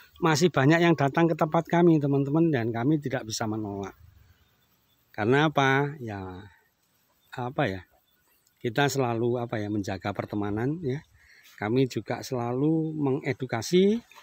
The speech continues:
kepada teman-teman kami bagaimana merawat tanaman durian itu dengan baik. Ya, teman-teman, dari Kebon Sari, Benculuk, masih tetap dibanyangi, teman-teman. Ya,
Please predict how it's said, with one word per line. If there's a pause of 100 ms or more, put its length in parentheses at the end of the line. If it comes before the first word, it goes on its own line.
(120)
kepada
teman-teman
kami
bagaimana
merawat
tanaman
durian
itu
dengan
baik. (800)
Ya,
teman-teman,
dari (520)
Kebon
Sari, (640)
Benculuk, (720)
masih
tetap
dibanyangi,
teman-teman. (480)
Ya,